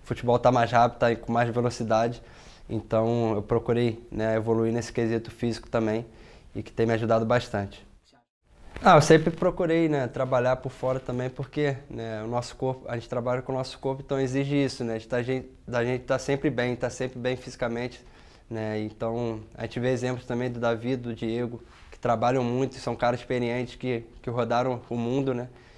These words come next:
então a gente pega um pouco de cada jogador e também do Felipe, então, e eles viram exemplo pra gente também, pra gente trabalhar ao máximo pra, pra tá bem nos jogos.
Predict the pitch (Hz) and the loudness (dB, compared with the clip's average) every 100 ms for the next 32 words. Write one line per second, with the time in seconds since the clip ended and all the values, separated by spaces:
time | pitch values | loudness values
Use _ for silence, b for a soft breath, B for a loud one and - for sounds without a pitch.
0 | B - 107 120 120 123 123 135 131 131 | B -10 -6 -2 0 -2 0 0 2 0
1 | 135 139 135 - 127 127 127 123 117 120 | 0 0 -2 0 0 0 0 0 0 0
2 | 117 120 117 123 120 120 117 123 123 123 | -2 -2 -4 -4 -4 -6 -4 -4 -6 -14
3 | b b b b 113 - 127 117 117 - | b b b b -8 0 2 2 -4 -8
4 | - - - 120 120 117 120 120 120 131 | -20 -20 -14 -6 -4 -2 -2 -2 0 2
5 | 143 139 139 139 131 120 120 120 - 117 | 4 4 4 4 2 2 0 -4 -4 -4
6 | 120 120 120 120 - 123 120 117 123 123 | -2 -2 -2 -2 0 2 2 2 2 2
7 | 123 - 131 127 131 120 117 B B B | -2 -2 -8 -2 0 0 -2 B B B
8 | - 113 - 123 117 123 123 113 104 | -2 -2 2 0 0 0 0 0 0